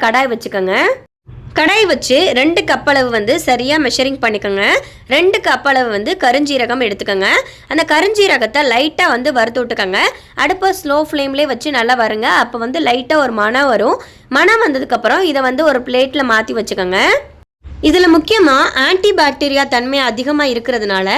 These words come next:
கருஞ்சீரகத்துக்கு அதிகமா யூஸ் பண்றதுனால இரைப்பை, கல்லீரல் பிரச்சனை இருக்கிறவங்களுக்கு நல்ல ஒரு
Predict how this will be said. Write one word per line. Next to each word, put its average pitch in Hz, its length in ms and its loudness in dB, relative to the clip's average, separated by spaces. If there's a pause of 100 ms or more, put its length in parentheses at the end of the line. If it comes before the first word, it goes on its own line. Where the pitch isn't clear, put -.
(180)
கருஞ்சீரகத்துக்கு 320 760 0
அதிகமா 277 400 -2
யூஸ் 254 240 -6
பண்றதுனால 214 520 -4 (600)
இரைப்பை, 381 360 0 (160)
கல்லீரல் 302 480 0
பிரச்சனை 269 380 -2
இருக்கிறவங்களுக்கு 196 640 -4 (120)
நல்ல 233 340 0
ஒரு 220 120 0